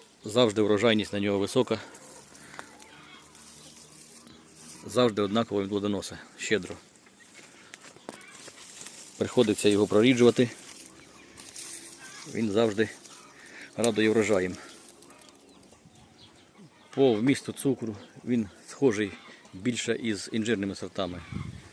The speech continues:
наскільки він багато має цукру. Особливо повністю спілі плоди за-, взагалі такі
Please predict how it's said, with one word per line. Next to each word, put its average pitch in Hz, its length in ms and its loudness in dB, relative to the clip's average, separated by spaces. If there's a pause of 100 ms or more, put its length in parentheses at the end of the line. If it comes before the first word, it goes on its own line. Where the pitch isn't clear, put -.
(120)
наскільки - 300 -6
він 101 160 -2
багато 101 380 -4
має 98 220 -4
цукру. 95 320 -10 (800)
Особливо 113 440 0
повністю 110 380 -2
спілі 104 240 -4
плоди 107 260 -2
за-, 101 120 -2
взагалі 110 380 0
такі 104 300 -6